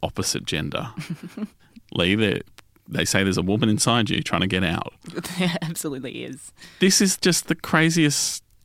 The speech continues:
Speaker 1: suggestion ever. But they actually put a graph in their report. It says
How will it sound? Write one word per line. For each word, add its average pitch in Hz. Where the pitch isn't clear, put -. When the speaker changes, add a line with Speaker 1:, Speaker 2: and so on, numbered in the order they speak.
Speaker 1:
suggestion 117
ever. 117
But 143
they 170
actually 202
put 202
a -
graph 123
in -
their 107
report. 95
It 107
says 113